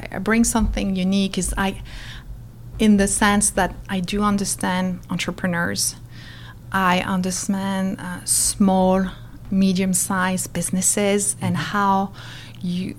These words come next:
Speaker 1: with an end-to-end view of the business, you can really, um, accelerate growth. You can build team that are,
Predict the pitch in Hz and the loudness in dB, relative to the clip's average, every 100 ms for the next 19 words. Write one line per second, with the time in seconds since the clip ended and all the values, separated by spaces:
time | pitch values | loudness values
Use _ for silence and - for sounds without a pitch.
0 | - 196 185 175 - 196 202 - - 190 | -4 0 2 2 4 4 4 2 0 2
1 | 185 175 190 190 - 180 180 - 202 208 | 2 4 4 2 -2 0 2 2 2 2
2 | - 190 196 185 180 190 190 190 180 185 | 0 -2 -2 -2 0 0 2 2 2 0
3 | - 185 190 - - - - - - 214 | -4 -6 -6 -10 -12 -12 0 0 2 0
4 | 202 196 196 196 - 196 185 180 - 190 | 0 0 0 -2 -4 0 2 0 -4 -6
5 | - 180 160 185 185 - - - 208 190 | -2 -2 -2 -2 -4 -6 -6 2 4 4
6 | 185 175 175 170 180 | 4 4 6 6 4